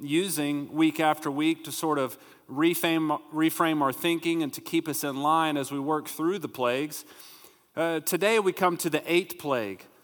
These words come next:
uh, the plague of locusts. But from time to time, we've also mentioned that there are several sort of general observations that we've seen unfold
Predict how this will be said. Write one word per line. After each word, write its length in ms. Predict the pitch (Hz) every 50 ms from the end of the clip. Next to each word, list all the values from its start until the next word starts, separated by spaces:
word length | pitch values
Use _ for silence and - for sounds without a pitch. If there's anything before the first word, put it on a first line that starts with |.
| _ _ _ _ -
uh, 240 | 143 143 135 127 135
the 140 | 131 139 123
plague 400 | - - - 165 175 180 151 151
of 140 | 127 113
locusts. 920 | 123 135 147 165 165 - - 123 107 101 - - - - - - - - - _ - - - _ _ _ _ -
But 180 | 165 190 190 -
from 160 | 190 165 -
time 280 | - 208 220 247 247 214
to 100 | 208 165
time, 360 | - 196 202 208 214 202 190
we've 180 | 185 180 147 156
also 440 | 170 185 214 226 220 - 208 185
mentioned 560 | 165 160 175 202 208 180 - 170 156 160 165 156
that 140 | 147 -
there 180 | - 202 202 180
are 60 | 165
several 760 | 156 - - - 190 196 208 185 208 214 214 208 214 208 - - - - -
sort 280 | - - 190 185 175
of 120 | 160 139 120
general 460 | 120 127 165 190 202 208 202 196 190
observations 1300 | - 170 180 185 175 180 - 175 165 139 123 151 165 175 175 180 - 139 123 127 139 156 156 - - - - - - _ _ _ -
that 200 | 135 156 160 139
we've 300 | 147 165 185 208 202 180
seen 480 | - - - 196 196 202 190 175 165 165
unfold 960 | 160 170 170 165 156 - - - 175 180 196 190 170 143 139 143 151 156 151